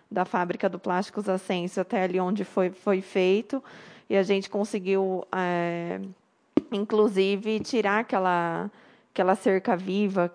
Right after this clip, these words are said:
e abrir, né, todo, ampliar aquele, a-, aquela, aquela via, né, mas que ainda tá muito ruim. Realmente, o senhor tem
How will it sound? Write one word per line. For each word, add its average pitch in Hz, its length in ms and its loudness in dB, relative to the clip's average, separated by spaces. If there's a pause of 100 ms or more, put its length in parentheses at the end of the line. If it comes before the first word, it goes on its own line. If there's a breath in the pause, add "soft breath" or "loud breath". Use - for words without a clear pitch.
(120)
e 175 320 -2 (160)
abrir, 214 560 -2
né, 196 340 2
todo, 196 300 -2
ampliar 196 680 2
aquele, 180 680 -2
a-, - 420 -12
aquela, 175 840 -2 (340 soft breath)
aquela 190 500 6
via, 175 300 4
né, 175 140 0
mas 180 200 2
que - 100 -4
ainda 190 240 2
tá 220 120 2
muito 226 440 2
ruim. 233 420 2 (680 soft breath)
Realmente, 190 500 -2
o 208 40 -4
senhor 180 280 -2
tem 180 640 -6